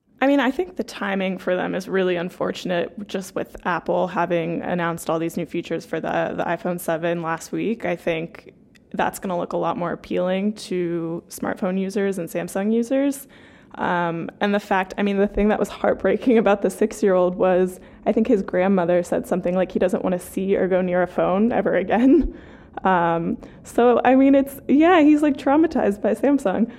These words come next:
Um, I mean, I think they, there's a way that they can work to repair their image, but I think it's gonna be definitely an uphill battle for them at the moment, again, especially with Apple coming out with,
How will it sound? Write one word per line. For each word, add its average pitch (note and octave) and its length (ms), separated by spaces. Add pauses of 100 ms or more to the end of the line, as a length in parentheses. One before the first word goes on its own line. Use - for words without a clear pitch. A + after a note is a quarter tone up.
(260)
Um, F#3+ 680 (160)
I B3 80
mean, C#4+ 120
I C4+ 100
think C4+ 400
they, G3+ 640 (640)
there's C4 260
a D4+ 80
way A3+ 200
that G#3 180
they G3 140
can F#3 520 (540)
work F#3 380
to - 120
repair F3+ 380
their F3 220
image, F#3 500
but F3 320
I F#3 80
think G3+ 560
it's G3 160
gonna F3+ 220
be F3+ 160
definitely F3 480
an E3+ 80
uphill E3 340
battle F3 340
for E3+ 220
them E3+ 360
at - 180
the F3 100
moment, E3+ 540
again, F3+ 280
especially - 480
with F3 140
Apple F3 380
coming F3+ 340
out F3 180
with, - 300